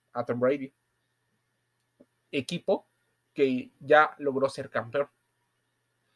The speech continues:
Tendríamos que tener más información para saber las variables que mueve en este caso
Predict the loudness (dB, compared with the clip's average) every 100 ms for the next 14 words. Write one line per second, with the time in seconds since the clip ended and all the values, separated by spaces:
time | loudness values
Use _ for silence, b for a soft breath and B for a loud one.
0 | _ _ -6 -4 2 4 4 0 -2 -2
1 | 0 0 0 -2 0 0 0 -2 0 0
2 | 2 0 2 2 0 0 0 -2 -4 -4
3 | -2 0 0 0 -4 -6 -2 -2 -2 -6